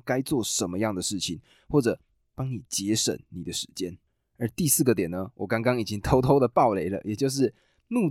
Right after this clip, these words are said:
的练习法要求跨出舒适圈。而这个呢，就是在我们在跨出舒适圈的时候，我们才会进步，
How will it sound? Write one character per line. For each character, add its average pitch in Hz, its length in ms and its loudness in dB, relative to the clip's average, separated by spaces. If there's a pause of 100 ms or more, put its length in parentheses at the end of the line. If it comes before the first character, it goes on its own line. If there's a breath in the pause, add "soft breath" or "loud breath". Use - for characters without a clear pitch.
的 143 280 0
练 127 220 4
习 90 240 -4
法 92 300 -4
要 135 200 6
求 101 300 -2 (220)
跨 120 300 -2
出 95 200 -6
舒 92 180 -10
适 92 180 -6
圈。 78 220 -8 (280)
而 107 100 -2
这 139 140 2
个 120 140 4
呢， 104 160 -2 (180)
就 120 140 0
是 117 120 -2
在 110 180 4
我 104 80 4
们 85 160 -6
在 104 140 -2
跨 127 220 -4
出 139 140 -6
舒 175 180 -4
适 180 160 -4
圈 147 160 -2
的 139 100 4
时 110 240 -2
候， 120 260 -2 (300)
我 113 80 -4
们 135 220 0 (100)
才 101 360 -6
会 120 280 0
进 95 300 -8
步， 85 220 -10